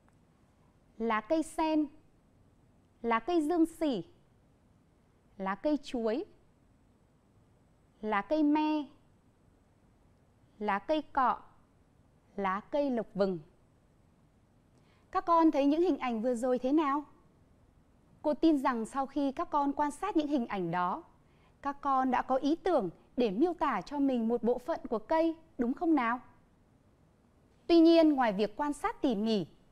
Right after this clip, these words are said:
việc lựa chọn các từ ngữ cũng rất quan trọng đấy các con ạ. Đây là hình ảnh cây đa. Có những bạn sẽ rất ấn tượng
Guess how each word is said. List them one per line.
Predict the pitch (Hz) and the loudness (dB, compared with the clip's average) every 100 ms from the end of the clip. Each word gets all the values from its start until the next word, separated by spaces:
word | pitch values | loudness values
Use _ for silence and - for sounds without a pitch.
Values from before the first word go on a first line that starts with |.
| _ _ _ 220 | _ _ _ 0
việc | 247 247 | 0 2
lựa | 247 | 0
chọn | 233 247 - | 0 -4 -4
các | 370 - | -6 0
từ | 269 | 0
ngữ | 220 247 330 | 2 0 -2
cũng | - 269 | -4 -4
rất | 285 453 | -4 -4
quan | 339 320 | -2 -2
trọng | 320 294 254 | -2 -2 -2
đấy | 392 | -4
các | - - | -4 0
con | 320 | 2
ạ. | 285 220 - - _ _ _ _ _ _ _ _ _ _ _ _ _ - | 2 0 -8 -20 _ _ _ _ _ _ _ _ _ _ _ _ _ -4
Đây | 269 277 269 | -2 0 0
là | 247 208 | -2 -4
hình | 226 - | -4 -6
ảnh | 226 180 | -6 -4
cây | - 311 | -2 0
đa. | 285 302 302 294 _ _ _ _ _ _ _ _ _ | 0 0 -4 -8 _ _ _ _ _ _ _ _ _
Có | - 240 | -4 2
những | 311 330 | 2 4
bạn | 330 262 - - - | 2 0 -2 -18 -20
sẽ | - 320 302 | -10 -4 -4
rất | 508 - | -4 0
ấn | 262 339 | 0 2
tượng | 403 339 | 2 0